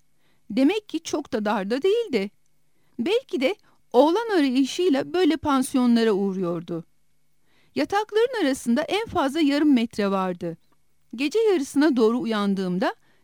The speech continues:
yanımdaki adamın yastığımın altından paramı çalmaya çalıştığını fark ettim. Uyuyor numarası yaparak elini yastığımın altına bir fare kadar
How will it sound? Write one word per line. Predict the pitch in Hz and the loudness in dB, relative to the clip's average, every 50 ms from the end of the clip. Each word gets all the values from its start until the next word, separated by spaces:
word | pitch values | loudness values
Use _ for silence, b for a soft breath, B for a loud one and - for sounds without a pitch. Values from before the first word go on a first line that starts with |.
| _ | _
yanımdaki | - 254 285 339 359 381 427 415 - - - - | 0 2 4 4 4 2 0 -2 -2 -4 -2 -2
adamın | 254 214 240 233 254 285 311 | -2 0 0 2 2 4 2
yastığımın | 285 240 247 262 - - - 302 311 359 392 370 | 2 2 0 -2 -4 -4 -2 0 0 0 0 -2
altından | - 214 233 240 - - 247 240 247 285 330 370 - - | -2 0 -2 -2 -2 -2 0 0 2 2 0 -2 -4 -4
paramı | - 285 285 302 349 359 | -2 0 2 2 2 0
çalmaya | - - 285 262 247 254 262 269 285 | 0 -2 0 2 2 4 4 4 2
çalıştığını | - - 247 233 240 - - - 247 240 240 247 | 0 -2 -4 -4 -4 -6 -6 -4 0 0 0 0
fark | - 226 190 190 196 - - | 0 -2 -4 -4 -4 -6 -8
ettim. | 175 - - _ - - 165 - _ _ _ _ _ _ _ _ _ _ _ _ _ _ _ _ _ | -10 -10 -10 _ -8 -8 -8 -8 _ _ _ _ _ _ _ _ _ _ _ _ _ _ _ _ _
Uyuyor | - 320 415 480 453 415 370 | 2 2 4 6 6 6 8
numarası | 269 262 247 247 240 240 262 - - 269 | 6 6 6 6 4 2 0 -2 0 0
yaparak | 247 220 - 262 226 233 330 - - - _ - | 0 0 0 0 0 0 0 -2 -4 -8 _ -2
elini | 254 269 277 320 392 | 0 2 2 2 2
yastığımın | 415 370 311 277 294 - - 294 285 311 330 | 2 0 0 0 -2 -2 0 2 4 4 4
altına | - - 208 202 220 220 - 269 311 311 | 4 2 0 0 0 0 0 0 0 2
bir | 285 330 | 0 -2
fare | - - - 311 311 320 359 392 | -2 -2 -2 -2 0 0 0 -2
kadar | - - 277 - 240 302 | -4 -4 -4 -2 -2 -2